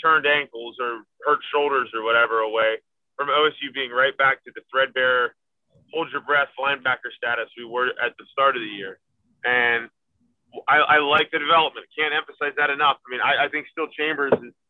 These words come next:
shaping up to be a pretty special linebacker, and Cody Simon's already there. But there's, uh, there's some fear because you, the attrition factor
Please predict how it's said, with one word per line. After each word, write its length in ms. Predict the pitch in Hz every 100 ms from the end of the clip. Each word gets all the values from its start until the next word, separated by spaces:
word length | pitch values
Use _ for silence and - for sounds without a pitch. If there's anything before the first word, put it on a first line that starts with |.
| _ _ - _ _ - - -
shaping 300 | 170 160 156
up 140 | 160 -
to 80 |
be 140 | 139 147
a 40 |
pretty 220 | 143 156 -
special 340 | - 143 139 123
linebacker, 600 | 131 143 120 113 - 117
and 100 | 110 135
Cody 180 | 139 -
Simon's 280 | 139 139 127 127
already 260 | 131 113 107
there. 320 | 123 110 - _ _ _ _ _ -
But 200 | 151 131 _ _ _ _ _ -
there's, 380 | 151 156 151 127
uh, 380 | 143 139 139 127 - _ _ _ _ _
there's 200 | 151 170 -
some 140 | 175 151 202
fear 420 | 196 156 127 - _ _
because 320 | 131 151 143
you, 160 | 135 139 _ 139
the 100 | 139
attrition 460 | - 190 - 156 -
factor 540 | 139 127 - 131 127